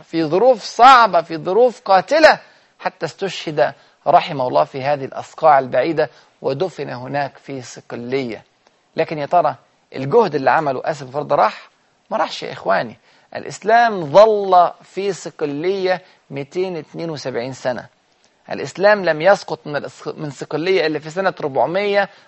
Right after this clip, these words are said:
أربعة وثمانين من الهجرة. بعد فترة طويلة جدًا، مائتين واثنين وسبعين سنة، أقام المسلمون في هذه البلاد الحضارة على أفضل ما يكون.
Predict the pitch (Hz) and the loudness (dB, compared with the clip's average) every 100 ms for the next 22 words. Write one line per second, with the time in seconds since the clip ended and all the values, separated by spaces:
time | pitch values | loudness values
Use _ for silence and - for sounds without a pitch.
0 | - 143 147 156 202 190 170 - 151 160 | -2 0 4 8 8 8 4 -2 -4 -4
1 | 196 208 185 160 180 214 156 - _ _ | -6 -6 -4 -2 2 2 0 -2 _ _
2 | _ _ - 151 160 160 254 269 - 190 | _ _ 4 4 4 2 6 6 6 0
3 | 165 196 240 208 233 190 196 180 180 247 | 2 0 2 2 0 0 -4 -4 -6 -4
4 | 262 220 190 214 214 165 139 170 170 - | -2 -2 -4 -6 -4 -4 -4 -4 -4 -2
5 | 185 127 - _ _ - 170 - 247 262 | -2 -4 -10 _ _ 2 2 6 8 8
6 | 233 185 156 147 - 156 196 196 156 - | 6 0 -4 -10 -10 -8 -6 -4 -6 -6
7 | 156 185 185 156 135 135 165 175 143 - | -4 0 0 -2 -6 -2 0 0 -4 -8
8 | - 143 180 190 190 175 _ _ - 143 | -4 2 6 6 6 0 _ _ -2 0
9 | 160 156 - 233 226 185 156 139 139 127 | 2 0 4 2 2 -2 -4 -2 -6 -6
10 | 123 - 160 - | -10 -8 -8 -8